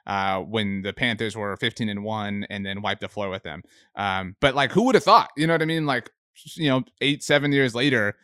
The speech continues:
again, that is a long time, but that these would be the bottom two teams. Like, I just, it's a hard pill to swallow. And granted, the Panthers have kind of been here for a little bit, uh, and, and Cam kind of had his, his, you know, career sort of fade moment. Cam not in the news right now for good reasons either.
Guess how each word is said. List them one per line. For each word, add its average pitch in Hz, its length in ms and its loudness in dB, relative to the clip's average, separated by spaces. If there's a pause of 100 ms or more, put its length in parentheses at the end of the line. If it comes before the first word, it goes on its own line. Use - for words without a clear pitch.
again, 170 220 4
that 151 120 4
is 156 120 4
a 156 40 6
long 143 240 4
time, 120 460 0 (180)
but 127 120 0
that 120 100 2
these 139 240 2
would 143 140 2
be 135 100 2
the 127 140 4
bottom 117 520 -2
two 117 200 -4
teams. 117 260 -4
Like, 110 140 -6
I 123 80 2
just, 147 260 -2
it's 156 140 0
a 135 80 6
hard 151 440 6
pill 143 260 4
to 117 100 -2
swallow. 123 400 0
And 113 120 -4
granted, 139 220 2
the 107 100 -8
Panthers 127 280 -2
have - 80 -14
kind 123 120 0
of 95 60 -4
been 117 160 2
here 143 140 2
for - 100 -4
a 151 60 0
little 160 180 2
bit, 175 220 0 (280)
uh, 104 280 2
and, 113 120 0
and 113 160 -4
Cam 123 300 -2
kind 120 220 0
of 113 80 0
had 120 160 -2
his, 110 220 -6
his, 120 340 -8
you 127 100 -2
know, 98 160 -4
career 107 540 -4
sort 107 200 -6
of 95 60 -10
fade 117 260 -2
moment. 135 360 0
Cam 117 180 0
not 110 200 -4
in 107 60 -6
the 104 120 -4
news 101 260 -8
right 101 140 -8
now 98 120 -6
for - 140 -14
good 95 180 -8
reasons 98 320 -8
either. 104 280 -4